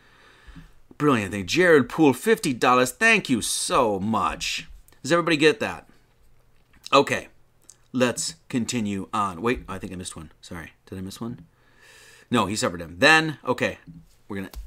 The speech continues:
end it here. "And Jesus, when he was baptized, went up straightway out of the water." Okay,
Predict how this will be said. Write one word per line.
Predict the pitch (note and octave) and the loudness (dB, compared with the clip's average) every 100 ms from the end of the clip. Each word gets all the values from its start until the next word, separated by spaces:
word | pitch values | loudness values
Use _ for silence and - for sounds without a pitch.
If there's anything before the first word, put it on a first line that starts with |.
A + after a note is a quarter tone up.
| - | -12
end | A2+ G#2 | -10 -10
it | - | -6
here. | A#2+ G#2 | -6 -4
"And | G#2+ | -4
Jesus, | D3+ F#3+ E3 F3 - | -4 -2 -2 -4 -4
when | D3+ | -6
he | D3 | -4
was | C#3+ | -4
baptized, | - C#3 D3 D3 C#3+ A#2+ | 0 0 0 -2 -2 -2
went | A#2 E3 | 0 0
up | E3 | 0
straightway | - - F3 F3+ F#3+ F3+ | -2 -2 2 2 2 0
out | E3+ D3+ | 0 -2
of | D3+ | -4
the | C3+ | -4
water." | B2 C3 B2+ G#2 - - _ _ _ _ _ _ _ _ _ _ _ _ - | -2 0 -2 -4 -12 -20 _ _ _ _ _ _ _ _ _ _ _ _ -10
Okay, | A2+ E3 G#2 | -6 -6 -8